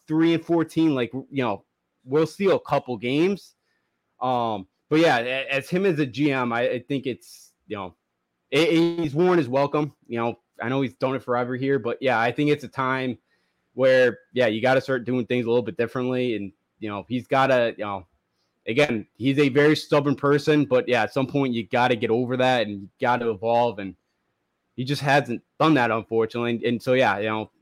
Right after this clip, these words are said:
again, another kind of bad year. You know, if you finish in last, I think absolutely Kraft has to go in there and say, "Look, you know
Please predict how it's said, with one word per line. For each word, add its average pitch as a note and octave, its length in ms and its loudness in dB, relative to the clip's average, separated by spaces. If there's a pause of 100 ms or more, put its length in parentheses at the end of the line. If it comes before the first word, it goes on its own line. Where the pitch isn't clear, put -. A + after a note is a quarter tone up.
again, B2+ 320 2 (120)
another C#3+ 420 2
kind D3 200 0
of C3 140 -2
bad C3 260 2
year. B2+ 400 -2 (200)
You G2+ 100 -6
know, A#2 80 -2
if - 80 -8
you A2+ 100 -6
finish C3+ 300 -2
in A#2+ 80 -4
last, A2+ 340 2
I A2 120 0
think A#2+ 180 -4
absolutely A2 680 -2 (800)
Kraft D3+ 260 6
has D3 180 6
to C3+ 60 -4
go C3 160 4
in B2 60 2
there A#2 120 2
and A2+ 80 -4
say, A#2 120 2
"Look, A#2 280 0
you A2+ 120 -6
know G2 220 -8